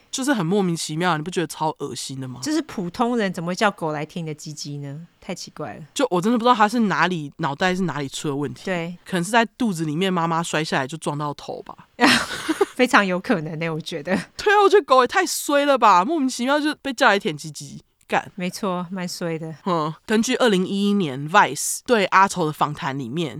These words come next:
Speaker 1: 阿丑自己是说他和家中的狗进行 bestiality。
Speaker 2: 嗯哼。
Speaker 1: 太恶心，来个英文教学时间。Bestiality 中文翻译是兽行或是兽交。
Speaker 2: 嗯。
Speaker 1: 所以我不晓得他除了要狗去舔他生殖器还干了什么，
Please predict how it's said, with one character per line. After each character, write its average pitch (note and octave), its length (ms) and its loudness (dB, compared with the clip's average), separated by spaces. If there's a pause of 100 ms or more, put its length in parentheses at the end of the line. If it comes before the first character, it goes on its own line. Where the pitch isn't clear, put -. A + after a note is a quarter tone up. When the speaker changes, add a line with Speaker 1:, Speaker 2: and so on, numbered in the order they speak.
(100)
Speaker 1:
阿 G3 140 0
丑 F#3+ 160 -2
自 - 140 -8
己 D3+ 80 -4
是 F3 160 -6
说 D3 340 -4
他 D#3+ 200 -2
和 F3+ 240 2
家 F#3 240 4
中 F#3 240 -2
的 E3+ 80 0
狗 D3 240 -4
进 F#3 240 -2
行 C#3+ 400 -6
bestiality。 F3 1000 0
Speaker 2:
嗯 G3 140 -4
哼。 F3+ 300 -4
Speaker 1:
太 A3 180 6
恶 D#3 100 2
心， E3+ 240 -2
来 D#3+ 140 -2
个 D3+ 80 -6
英 E3+ 180 -4
文 D3 160 -4
教 D3+ 200 -2
学 C3+ 200 -6
时 - 200 -10
间。 - 280 -14 (160)
Bestiality E3 800 0 (120)
中 G3+ 240 2
文 D#3+ 180 0
翻 E3 240 -2
译 F3+ 140 -4
是 F3+ 180 -6
兽 F#3+ 380 2
行 D3+ 400 -6
或 G#3 140 -4
是 G3+ 120 -4
兽 E3 380 0
交。 C#3+ 460 -2
Speaker 2:
嗯。 D#3 320 -6 (240)
Speaker 1:
所 B3 260 -2
以 G3+ 340 0
我 F3+ 160 -4
不 B3 80 -4
晓 G3+ 160 4
得 E3 80 0
他 F#3+ 140 2
除 - 140 -4
了 F#3+ 80 2
要 G#3+ 120 4
狗 C3+ 160 -4
去 G3+ 140 -4
舔 C#3+ 180 -6
他 D#3 140 -4
生 D3+ 260 -6
殖 B2 140 -12
器 D3+ 260 -8
还 C#3+ 220 -4
干 D#3 180 -4
了 C3 120 -8
什 - 180 -8
么， C3+ 240 -14